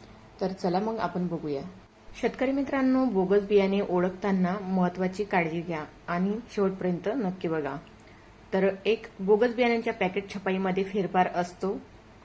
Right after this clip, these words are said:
दोन, बोगस बियाणे पॅकेट व्यवस्थित नसते. तीन,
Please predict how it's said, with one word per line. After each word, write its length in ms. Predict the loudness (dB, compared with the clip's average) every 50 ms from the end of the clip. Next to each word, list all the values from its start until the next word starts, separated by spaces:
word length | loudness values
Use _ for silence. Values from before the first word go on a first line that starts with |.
| -20 -20 -20 -20 -18 -14
दोन, 360 | -4 2 6 6 6 6 4 2 -4 -8 -16 -20 -16 -10
बोगस 360 | -2 0 2 4 4 4 4
बियाणे 320 | 4 4 4 4 4 2 0
पॅकेट 400 | 0 0 -2 0 -2 -4 -4 -2
व्यवस्थित 460 | -2 0 2 2 2 0 -2 -2 -6 -6 -4 -4
नसते. 560 | -4 -2 -2 -4 -4 -6 -6 -4 -2 -2 -4 -6 -10 -18 -20 -20 -20 -20 -20 -20 -20 -20 -20 -20 -20 -20 -20 -8 -2
तीन, 260 | 0 2 2 2 0